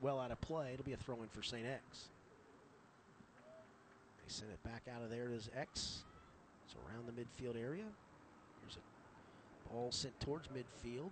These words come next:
that nobody can get. Finally, Saint Xavier does, and it's intercepted back by Anderson, and then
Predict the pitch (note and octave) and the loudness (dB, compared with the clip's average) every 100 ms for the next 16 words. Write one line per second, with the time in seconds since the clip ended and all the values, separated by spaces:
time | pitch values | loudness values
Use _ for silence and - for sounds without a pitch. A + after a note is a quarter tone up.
0 | D3 A2+ G#2+ A#2 C#3 B2 - G#2+ G2 D#3+ | -2 -4 -2 0 2 2 0 -2 2 2
1 | C3+ - - - A#2 A2 C6 B5+ A5 B2+ | 2 -2 -6 -4 0 2 2 2 2 2
2 | G#2+ G2+ C3+ D#3+ A#2+ D#3 C#3+ B2 A#2 - | 2 0 2 4 4 2 0 -4 -2 0
3 | A2 G#2 B2+ A2 G#2 A#2+ - A#2 A2+ A#2 | 2 2 0 0 2 2 4 4 6 4
4 | D3+ F3 C#3 E3+ F#3 C#3+ A#2+ - - - | 0 0 2 2 2 -2 -6 -12 -16 -16
5 | - - C3 | -16 -6 -4